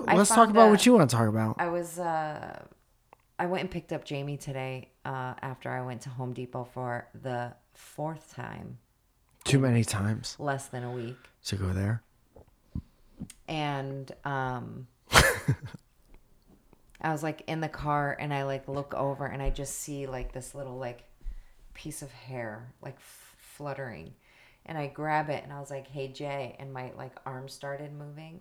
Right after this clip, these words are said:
Speaker 1: I think I've
Speaker 2: Ugh.
Speaker 1: talked about this hair on my arm that grows. And it's, like, the tiniest. It's so, like, it's translucent. And sometimes I'm like,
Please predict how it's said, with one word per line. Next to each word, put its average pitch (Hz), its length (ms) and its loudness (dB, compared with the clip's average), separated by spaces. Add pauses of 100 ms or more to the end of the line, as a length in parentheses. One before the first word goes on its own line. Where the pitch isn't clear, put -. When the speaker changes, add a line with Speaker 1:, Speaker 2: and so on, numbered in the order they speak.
Speaker 1:
I 156 40 -8
think 110 200 -2
I've 165 80 -2
Speaker 2:
Ugh. - 60 -10
Speaker 1:
talked 147 240 -4
about 135 260 -4
this 127 160 -6
hair 127 360 -8
on 127 120 -10
my 104 180 -6
arm 117 300 -8
that 98 180 -8
grows. 98 300 -10
And 135 160 -10
it's, 135 140 -12
like, 156 180 -10
the 143 140 -6 (120)
tiniest. 175 760 -10 (400)
It's 185 180 -6
so, 208 520 -6 (340)
like, 175 260 -2
it's - 160 -10 (340)
translucent. 165 760 -4 (380)
And 160 120 -8
sometimes 165 460 -6
I'm 160 120 -12
like, 147 280 -14